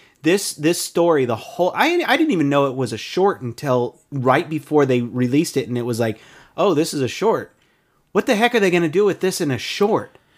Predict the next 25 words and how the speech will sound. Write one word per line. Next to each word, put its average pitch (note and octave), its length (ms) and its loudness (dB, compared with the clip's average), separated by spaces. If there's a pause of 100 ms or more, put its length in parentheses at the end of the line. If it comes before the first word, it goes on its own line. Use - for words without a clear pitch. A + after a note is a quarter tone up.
(240)
And D#3+ 340 0
as D#3+ 220 0
I F#3+ 80 2
was F3+ 160 2
watching F3+ 340 -2
it, C3 160 -4
I D3+ 100 2
was E3+ 200 0
not C#3+ 400 0
surprised. D3+ 460 -2
It, C#3+ 360 -2
you D#3 240 -4
cannot F#3 540 0
do D3+ 420 2 (560)
the C#3 240 0
level E3+ 420 2
of B2+ 300 -4
depth C#3+ 500 0
in B2 280 -2
which C#3+ 200 -2
they C#3 120 2
were A2+ 100 -2
trying D3 540 2
to D3 100 -4
portray. C3 600 -4